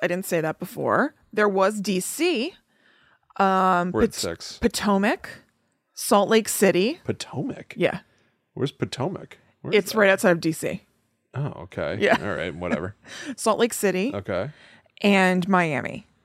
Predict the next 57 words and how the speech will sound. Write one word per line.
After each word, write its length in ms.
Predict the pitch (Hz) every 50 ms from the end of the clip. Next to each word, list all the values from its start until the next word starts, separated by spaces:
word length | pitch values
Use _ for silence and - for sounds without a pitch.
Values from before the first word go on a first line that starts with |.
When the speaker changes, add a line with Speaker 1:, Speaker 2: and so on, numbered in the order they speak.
| _ _ _ _ _ _ _ _ _
Speaker 2:
All 60 | - 101
right, 40 |
that 80 | 98 95
was, 120 | 101 98
like, 140 | - - - -
Speaker 1:
I 60 | 180 220
Speaker 2:
eight 40 | 208
Speaker 1:
think 100 | 202 196
Speaker 2:
or 20 | 190
Speaker 1:
that's 180 | 160 - -
Speaker 2:
nine, 80 | 165 -
Speaker 1:
everything. 300 | - - - 180 160 -
Speaker 2:
depending 220 | - 190 214 208 202
Speaker 1:
Yeah, 80 | 185
I 40 | 180
think 120 | 202 220
Speaker 2:
on 20 | 233
Speaker 1:
it's 140 | - - 214
nine 420 | 202 190 185 175 175 160 139 - -
now. 220 | - 175 135 139
But 160 | 175 208 254 -
there, 140 | 262 185 -
two 280 | 214 - - 302 320 330
of 80 | 302 247
those 200 | 285 285 269 233
are 80 | 247 208
defunct. 480 | 226 214 196 - 214 180 170 165 175
Dallas 320 | 175 196 202 214 226 220 -
isn't 180 | 233 208 226 214
on 140 | 214 214 208
anymore, 600 | 214 208 208 214 208 208 208 208 202 202 202 202 - - - - - -
and 300 | - 196 196 180 170 170
neither 520 | 180 180 175 175 170 180 175 180 175 180 - -
is 480 | 170 175 175 170 170 165 160 160 165
D 140 | - 170 151
C. 300 | - - - - - 107 - -
Speaker 2:
And 80 | 127
you 80 | 127 131
watch 240 | 135 127 123 - -
all 180 | 127 120 117
these? 360 | 101 95 80 - - - - - _ _ _ _ _ -
Speaker 1:
No, 380 | 208 233 240 220 190 165 165
I, 380 | 160 - 196 202 196 196 190 196 - 214 196 - -
well, 480 | 214 240 277 277 262 262 254 - - _ _ -
I 140 | 226 247 254
watch 260 | 269 269 285 294 -
all 160 | - 254 -
Speaker 2:
Sounds 120 | - 147 151
Speaker 1:
of 40 |
them. 100 | 147 - - 381
Speaker 2:
like 20 | 147
a 60 | 135
long 420 | 127 120 127 127 131 139 135 127 131
week. 320 | 139 143 131 - - - - _ _ - - - - - 294 - -
That's 200 | 175 - 262 247
like 120 | 226 185
work. 460 | 156 143 120 120 123 135 151 156 120